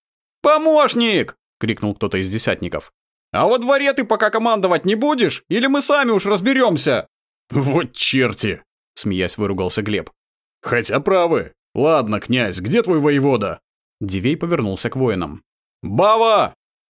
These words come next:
Еще один совсем мальчишка примчался на глаза пятисотнику. С коротких коричневых волос капала вода. «Это Бава!» представил его Иван.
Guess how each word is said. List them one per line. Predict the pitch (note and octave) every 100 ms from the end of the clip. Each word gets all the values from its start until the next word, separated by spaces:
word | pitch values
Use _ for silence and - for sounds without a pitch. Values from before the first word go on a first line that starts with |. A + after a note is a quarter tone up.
| -
Еще | F#2 G2+ - G2
один | G#2
совсем | G2 G2+ G2
мальчишка | F2+ F2 - F#3 -
примчался | F3 G3 F#3+ G#2+ G#2 B2+
на | C3
глаза | D3 C#3+ F#2+
пятисотнику. | F#2 C3+ B2 C3+ F#2+ D#2+ D2 _ -
С | -
коротких | C3 G#2 F#2 -
коричневых | F#2+ F2+ F#2 F2
волос | G2+ F#2+ D3+ - -
капала | - F2 F#2 F#2
вода. | A2 G#2 - _ _ _ _ _ -
«Это | B3 G3+
Бава!» | D#3+ C3+ G#2 D#2+ _ _ -
представил | G#2 G2 F#2+ F2 F2+
его | F#2 F#2+
Иван. | G2+ G2 D2